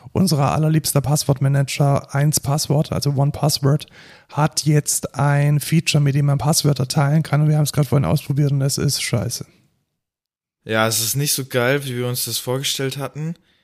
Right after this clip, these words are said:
Speaker 2: Was halt jetzt geil gewesen wäre, wenn ich gesagt hätte, okay,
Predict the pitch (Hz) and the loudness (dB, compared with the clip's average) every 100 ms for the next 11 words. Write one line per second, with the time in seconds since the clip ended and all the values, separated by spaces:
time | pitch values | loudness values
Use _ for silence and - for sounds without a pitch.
0 | _ 123 - 143 135 - 123 131 170 175 | _ -4 -2 -2 -4 -4 -2 -2 -2 -2
1 | 135 110 104 101 98 104 104 113 113 123 | -4 -4 -6 -8 -6 -8 -10 -12 -8 -8
2 | - 127 127 - 107 - 147 165 | -8 -10 -8 -10 -10 -8 -4 -4